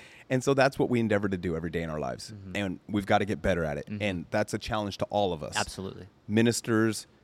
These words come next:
Speaker 1: and churchgoers alike. It's a challenge to every single person that believes in Jesus. No one is exempt from this.
Speaker 2: Yes.
Speaker 1: You know what I mean? Um, the top tier has to work just as hard as the lower tier. You know what I mean? Everybody in between,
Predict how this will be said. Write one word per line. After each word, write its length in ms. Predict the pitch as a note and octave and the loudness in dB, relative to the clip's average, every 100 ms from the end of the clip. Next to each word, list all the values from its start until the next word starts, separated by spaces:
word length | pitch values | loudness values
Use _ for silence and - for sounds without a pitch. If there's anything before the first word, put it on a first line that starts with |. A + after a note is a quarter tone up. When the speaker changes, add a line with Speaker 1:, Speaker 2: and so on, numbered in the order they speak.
| _ - | _ -8
Speaker 1:
and 200 | F#2 E2+ | -8 -4
churchgoers 560 | A#2 G2+ A#2 G#2 G2+ | -4 0 2 2 2
alike. 400 | G2 F2 D#2 - | 2 0 0 -4
It's 140 | - - | -8 -6
a 60 | |
challenge 400 | F2+ A2 G#2 G2 | -4 -2 0 -2
to 80 | - - | -6 -6
every 300 | G#2 A2+ B2+ | -4 0 -2
single 280 | - B2+ A#2 | -2 -2 -2
person 400 | - G2+ F#2 F#2+ | 0 -2 -2 -4
that 140 | F2 | -4
believes 400 | - F2+ F#2+ G2+ | -4 -2 0 0
in 100 | G#2 | -2
Jesus. 400 | F2+ F#2 F2 F2 | -2 -2 -2 -4
No 160 | G2+ G2 | -2 0
one 180 | A2 G#2 | 0 -2
is 140 | F2+ | -4
exempt 400 | F2+ E2 F2+ E2 | -6 -6 -6 -6
from 220 | - E2 B1+ | -10 -12 -10
this. 160 | G#1 | -8
Speaker 2:
Yes. 300 | - - - | -8 -10 -6
Speaker 1:
You 80 | G#2+ | -2
know 60 | G2+ | 0
what 80 | |
I 40 | F#2+ | 2
mean? 220 | G2 F#2+ - - - _ | 0 0 -4 -20 -20 _
Um, 420 | - F#2 F2 E2 - - G#2+ | -2 2 2 0 -6 -16 -4
the 160 | - - _ | -2 -2 _
top 340 | - A#2 - - | -2 -2 -2 -4
tier 360 | B2 A2+ A2 | 0 2 2
has 260 | G2+ G2 G2 | 0 -4 -4
to 60 | G2 | -2
work 200 | F#2+ F2+ | -4 -2
just 220 | G#2 - | -4 -4
as 80 | G2+ | -4
hard 200 | G#2+ G#2+ | -2 -2
as 120 | G2+ | -2
the 80 | G2+ | 0
lower 260 | G#2 F#2 E2 | 2 2 0
tier. 220 | G2 D#2 | -6 -4
You 120 | G#2 | 0
know 80 | G2 | 0
what 80 | G2 | 2
I 40 | |
mean? 220 | G2 G2 - | 0 0 2
Everybody 600 | A2+ A#2 A2 A2 G2+ F2+ | 4 6 6 4 4 2
in 100 | A2 | 2
between, 460 | G2+ A2 F2+ C#2+ | 2 0 -2 -6